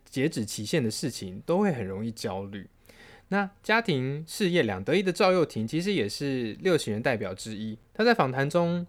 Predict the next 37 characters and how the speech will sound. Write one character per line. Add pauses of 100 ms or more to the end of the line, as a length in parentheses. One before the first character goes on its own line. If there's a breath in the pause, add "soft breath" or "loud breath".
曾
经
说
过 (300 soft breath)
：“我
很
早
就
定
了
三
十
岁
要
结
婚， (340 soft breath)
我
爸
爸
也
是
三
十
岁
就
结
婚
了。
他
说
那
是 (160 loud breath)
最
好
的
时
间，